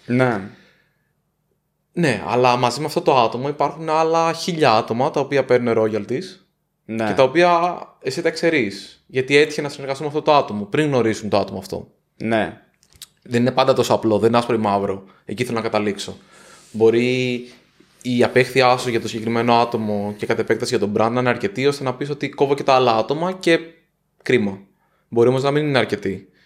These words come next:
Speaker 2: Δεν σημαίνει ότι εγώ, επειδή επιλέγω να χρησιμοποιήσω Harry Potter ή να... να δω μια ταινία,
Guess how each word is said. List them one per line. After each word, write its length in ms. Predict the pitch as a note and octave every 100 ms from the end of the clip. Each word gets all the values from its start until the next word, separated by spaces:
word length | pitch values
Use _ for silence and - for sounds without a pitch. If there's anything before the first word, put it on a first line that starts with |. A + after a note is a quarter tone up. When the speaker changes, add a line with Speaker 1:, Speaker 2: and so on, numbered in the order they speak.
| _ _
Speaker 2:
Δεν 120 | A#2+
σημαίνει 240 | A#2+ C3 B2+
ότι 100 | B2
εγώ, 140 | A#2
επειδή 240 | A2 A2+ A2+
επιλέγω 420 | A2+ A2 A2 G#2+
να 240 | G#2 G#2
χρησιμοποιήσω 480 | G2 - G#2 G#2+ G2 A#2
Harry 140 | G2
Potter 320 | G2+ G#2 G2+ G2
ή 80 |
να... 340 | G2+ G2 G2+ -
να 100 | G2+
δω 80 | G#2
μια 140 | G#2
ταινία, 600 | G2+ G2+ G#2+ G#2 G2 G2